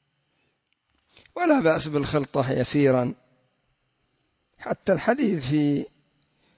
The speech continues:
لأن الإنسان قد يصاب بالسآمة، لكن الإشكال في الفضول،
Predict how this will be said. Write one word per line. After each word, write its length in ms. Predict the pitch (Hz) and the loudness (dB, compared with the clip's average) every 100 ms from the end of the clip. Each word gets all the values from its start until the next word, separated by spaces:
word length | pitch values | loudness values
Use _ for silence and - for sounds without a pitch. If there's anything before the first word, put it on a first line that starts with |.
| _ - | _ -6
لأن 260 | 190 180 160 | 0 2 2
الإنسان 580 | 156 151 151 180 175 | 2 0 2 2 4
قد 100 | 156 | 2
يصاب 400 | 170 160 226 254 | 2 2 2 2
بالسآمة، 680 | 190 147 - - 131 131 123 - _ _ _ _ _ _ - | 0 0 0 0 0 -2 -4 -10 _ _ _ _ _ _ 2
لكن 280 | 156 156 156 | 4 4 4
الإشكال 840 | 143 147 - - 190 185 196 156 | 2 -2 -4 -4 0 4 4 4
في 460 | 143 156 147 - - | 2 2 2 -2 -4
الفضول، 680 | 143 131 135 170 156 117 | -2 -2 0 2 2 0